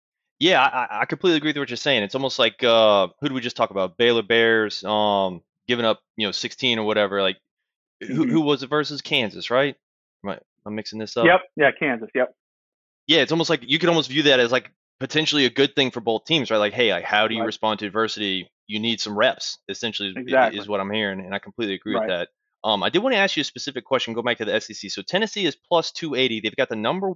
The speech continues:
Speaker 1: one overall defense from KenPom rankings, but they've got, like, the fiftieth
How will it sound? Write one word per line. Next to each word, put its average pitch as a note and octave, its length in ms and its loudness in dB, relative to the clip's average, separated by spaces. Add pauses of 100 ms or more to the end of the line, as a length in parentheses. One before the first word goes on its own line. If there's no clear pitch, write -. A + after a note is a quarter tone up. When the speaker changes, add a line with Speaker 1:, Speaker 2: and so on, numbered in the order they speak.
Speaker 1:
one D#3+ 480 0
overall C#3 480 0
defense B2 480 -4 (400)
from A2+ 140 -4
KenPom B2 500 -2
rankings, G#2 480 -2 (500)
but A2+ 240 6 (160)
they've A2 100 -10
got, D#3 140 2
like, D3 160 2
the G2+ 80 -6 (140)
fiftieth D3 480 2